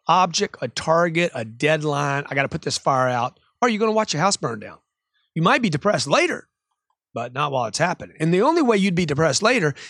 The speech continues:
is if you don't get busy rebuilding this house or this office or this kitchen or whatever. You get it? Simple, man. Stay busy. The way to stay motivated is to stay busy. The other thing, oh, by the way, people will hate this about you. People that have, are living average lifestyles,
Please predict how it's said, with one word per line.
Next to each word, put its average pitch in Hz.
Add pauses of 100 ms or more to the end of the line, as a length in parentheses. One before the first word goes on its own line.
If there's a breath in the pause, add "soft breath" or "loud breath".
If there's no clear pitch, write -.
is 156
if 151
you 220
don't 233
get 160
busy 156
rebuilding 151
this 127
house 123
or 120
this 117
office 117
or -
this 107
kitchen 120
or 98
whatever. 101 (140)
You 135
get 175
it? - (180)
Simple, 170
man. 127 (160 loud breath)
Stay 180
busy. 135 (300)
The 127
way 160
to 170
stay 170
motivated 127
is 123
to 113
stay 127
busy. 117 (320 loud breath)
The 151
other 214
thing, 165 (640)
oh, 139
by 131
the 123
way, 117
people 156
will -
hate 139
this -
about -
you. -
People 214
that 135
have, - (500 soft breath)
are 135
living 156
average 135
lifestyles, 135